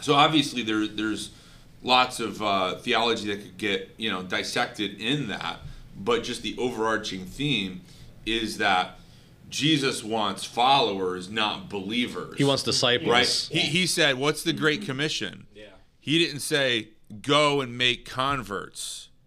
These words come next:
Speaker 1: Right? He said, "Go and make disciples."
Speaker 2: Yeah, he didn't say, "Go and make believers." He said, "Go and make followers."
Speaker 1: Right. Make disciples, make followers, teach them all these things that I have taught you, and, you know, baptize them in the name of the Father, Son, and Holy Spirit. Teach them all these things, and then, you know, obviously I'll be with you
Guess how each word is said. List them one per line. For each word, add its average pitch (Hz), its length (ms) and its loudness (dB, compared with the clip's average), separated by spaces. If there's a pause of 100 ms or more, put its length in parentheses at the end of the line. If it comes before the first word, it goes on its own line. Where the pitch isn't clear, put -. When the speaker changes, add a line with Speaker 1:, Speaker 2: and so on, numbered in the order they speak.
(680)
Speaker 1:
Right? 113 180 -4
He 113 80 -8
said, 107 280 -6
"Go 135 200 2
and 123 100 -6
make 113 200 -2
disciples." 104 220 -6
Speaker 2:
Yeah, 151 100 8
he 151 60 8
didn't 190 160 4
say, 190 120 6
"Go 175 120 6
and 180 80 6
make 190 140 4
believers." 139 500 4
He 143 80 4
said, 139 80 2
"Go 156 140 6
and 185 100 6
make 165 180 4
followers." 135 600 4
Speaker 1:
Right. 143 260 2 (580)
Make 160 260 4
disciples, 160 560 2
make 139 240 2
followers, 127 840 0 (440)
teach 214 460 2
them 151 220 2
all 165 300 4
these 170 280 -4
things 156 340 -6
that 139 120 -2
I 131 120 2
have 113 140 -2
taught 135 340 -2
you, 90 320 -10 (560)
and, 120 560 2
you 120 100 -6
know, 123 80 0
baptize 139 580 2
them 135 120 -6
in 131 80 -6
the 127 80 -2
name 127 80 -4
of 113 80 -8
the - 40 -20
Father, 120 240 0
Son, 113 180 -8
and 110 40 -6
Holy 110 140 -6
Spirit. 104 240 -10
Teach 165 180 -6
them 139 140 -6
all 135 120 -2
these 123 220 -6
things, 110 320 -6
and 98 140 -10
then, 98 160 -8
you 101 100 -6
know, 95 100 -6
obviously 98 360 -6
I'll 95 80 -8
be 95 140 -10
with 95 200 -10
you 92 120 -12